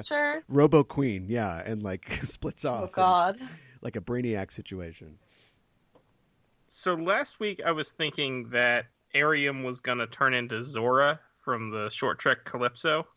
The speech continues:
Speaker 2: Ah,
Speaker 3: I'm
Speaker 2: okay.
Speaker 3: not so sure about that anymore. I don't know.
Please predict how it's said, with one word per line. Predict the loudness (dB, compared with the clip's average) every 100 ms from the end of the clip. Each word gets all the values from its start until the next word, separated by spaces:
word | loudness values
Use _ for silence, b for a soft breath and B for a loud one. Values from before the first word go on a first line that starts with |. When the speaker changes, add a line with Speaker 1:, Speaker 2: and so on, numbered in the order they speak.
| _
Speaker 2:
Ah, | -12 -10 -8
Speaker 3:
I'm | -4
Speaker 2:
okay. | 0
Speaker 3:
not | 0 0
so | -2 -2
sure | -2 0 2
about | 2 2
that | 0 0
anymore. | -2 -6 -2 2 2 0
I | -4
don't | -4 -10
know. | -12